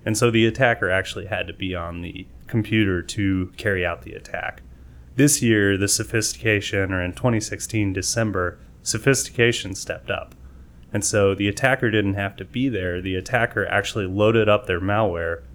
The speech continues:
onto the boxes with a configuration file and left. And so this is a big change to us because they go from having to be there now to being able to plant this and being able to distribute this out. If you only have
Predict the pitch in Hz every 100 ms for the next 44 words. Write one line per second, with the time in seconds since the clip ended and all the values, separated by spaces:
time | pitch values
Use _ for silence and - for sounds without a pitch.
0 | - - 107 123 123 107 101 107 107 107
1 | 98 98 - - 98 113 104 104 110 -
2 | 92 - 90 90 90 87 92 98 - -
3 | - - - - - - - - - 104
4 | 98 - 95 90 90 92 - - - 156
5 | 156 139 117 110 104 - 147 147 113 -
6 | 82 80 - - - 101 92 87 - -
7 | - 113 110 117 113 113 98 123 113 113
8 | 98 95 120 110 95 95 98 92 92 -
9 | 101 95 90 - 123 127 117 104 95 -
10 | 127 117 110 82 87 - 101 101 110 107
11 | 104 104 95 87 - - - - 117 -
12 | 120 110 104 95 87 - 98 80 - -
13 | - - - - 107 139 147 139 131 113
14 | 113 101